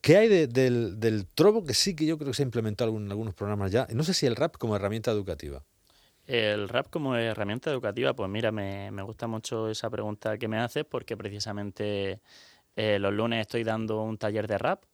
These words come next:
Speaker 2: ahí en el Centro Cultural Puertas de Castilla.
Speaker 1: Sí.
Speaker 2: Este lunes pasado di la primera sesión y creo que es, por lo que he experimentado, ya, ya te puedo decir que lo he experimentado,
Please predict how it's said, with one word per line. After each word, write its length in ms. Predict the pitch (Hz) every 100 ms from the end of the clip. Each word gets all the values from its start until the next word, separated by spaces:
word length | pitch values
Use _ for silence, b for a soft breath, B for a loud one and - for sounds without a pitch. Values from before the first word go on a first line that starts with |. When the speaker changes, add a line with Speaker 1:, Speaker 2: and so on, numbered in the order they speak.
| 294
Speaker 2:
ahí 160 | 110 98
en 100 | 101
el 60 |
Centro 300 | 98 104 -
Cultural 380 | 104 101 104 101
Puertas 280 | - 110 107
de 80 | 107
Castilla. 460 | 107 - 131 147
Speaker 1:
Sí. 200 | 196 95 113
Speaker 2:
Este 240 | 113 110
lunes 260 | 107 107 101
pasado 500 | 113 - 113 110 107
di 80 | 110
la 120 | 104
primera 280 | 110 107 104
sesión 480 | - 110 117 123 160 B B B B B B
y 520 | 131 120 113 110 107 98
creo 280 | 117 147
que 240 | 160 170 180
es, 400 | 180 - - -
por 100 | -
lo 140 | 110 101
que 80 |
he 20 | 101
experimentado, 720 | - 165 156 104 113 127 131
ya, 160 | 113
ya 160 | - 120
te 80 | 127
puedo 120 | 123
decir 180 | 117 127
que 100 | 117
lo 60 | 110
he 40 |
experimentado, 640 | - 117 113 104 107 120